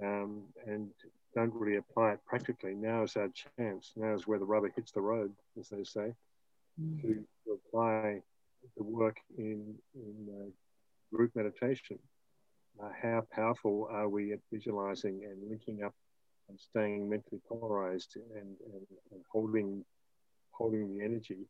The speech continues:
Speaker 1: and directing it? Um, but also, I think the, besides the subjective work, um, I think a lot of people need to get up and march in the streets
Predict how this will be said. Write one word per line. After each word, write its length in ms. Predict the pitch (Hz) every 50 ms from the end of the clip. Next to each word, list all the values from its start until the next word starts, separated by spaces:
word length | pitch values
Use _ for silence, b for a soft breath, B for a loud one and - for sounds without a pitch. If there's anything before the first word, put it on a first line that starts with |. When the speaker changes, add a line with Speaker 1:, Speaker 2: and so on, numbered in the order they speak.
| _ _ _ _ _ _ _ _ -
Speaker 1:
and 180 | 107 104 104 92
directing 460 | 104 98 110 143 156 - - 143 117
it? 260 | 95 90 - - - - _ _ _ _ _ _ _ _ _ _ _ 113
Um, 420 | 104 101 101 101 98 101 107 110 - - _ _ _ _ _ _ _ _ _ _ _ - -
but 100 | 123 131
also, 420 | 135 147 143 - - 143 123 117
I 40 | 113
think 280 | - - 135 123 117 - -
the, 400 | - 117 113 113 110 110 110 110 - - - 127 117
besides 380 | 113 110 - - 120 113 107 - -
the 100 | 110 98
subjective 640 | - - 117 104 - 117 110 - - - 110 110 -
work, 220 | 110 104 101 107 - - - - _ - - - 123
um, 260 | 107 104 101 101 95 - _ _ -
I 40 | -
think 180 | - 131 110
a 60 | 117
lot 160 | 104 107 120 120
of 60 | 120 - -
people 240 | 113 110 - - 104
need 160 | 104 110 107
to 80 | - 98
get 240 | - 107 104 104 104
up 140 | 107 107 -
and 180 | - 98 98 95
march 340 | 98 104 117 123 120 - -
in 80 | 104 95
the 60 | 90
streets 640 | - - - 123 135 127 - - - - - -